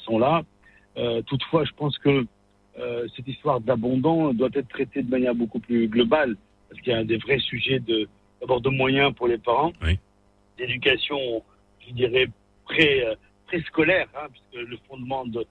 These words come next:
Speaker 1: l'abandon à, à moyen terme, c'est d'abord parce qu'il n'y a pas, pas eu d'éducation préscolaire, donc il n'y a pas eu d'habitude, il n'y a pas d'accompagnement des parents pour expliquer l'importance de l'école, et bien évidemment, c'est tous les moyens, euh, qui sont donnés ensuite au primaire, au collège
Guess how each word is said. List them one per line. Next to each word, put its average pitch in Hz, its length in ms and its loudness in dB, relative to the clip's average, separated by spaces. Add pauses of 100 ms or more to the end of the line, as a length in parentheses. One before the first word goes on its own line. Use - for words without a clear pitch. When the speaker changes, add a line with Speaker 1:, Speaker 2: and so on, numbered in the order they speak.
(320)
Speaker 1:
l'abandon 135 380 -2
à, 127 240 -2
à - 20 -6
moyen 127 320 -6
terme, 160 320 -2
c'est - 100 -20
d'abord 127 220 -6
parce 117 140 -16
qu'il - 100 -14
n'y - 60 -18
a - 20 -20
pas, 131 240 0 (380)
pas 135 80 -6
eu 135 40 -4
d'éducation 127 520 -2
préscolaire, 131 640 -2
donc 123 100 -8
il 117 40 -14
n'y - 40 -16
a 117 60 -12
pas 131 120 -12
eu 127 60 -10
d'habitude, 123 520 -4 (340)
il - 20 -10
n'y 117 60 -4
a 113 40 -6
pas 147 140 0
d'accompagnement 131 560 -4
des 123 120 -4
parents 127 280 0
pour 127 180 -8
expliquer 139 640 -2 (240)
l'importance 160 760 0 (100)
de 123 60 -10
l'école, 156 420 0 (300)
et 139 80 -14
bien 139 140 -2
évidemment, 123 500 -8
c'est - 140 -16 (100)
tous 135 60 -14
les 123 120 -2
moyens, 120 480 -2 (360)
euh, 123 180 2
qui - 100 -8
sont 131 160 -4
donnés 120 200 -4
ensuite 117 360 -4
au 123 60 -2
primaire, 117 580 0
au 113 80 0
collège 117 640 0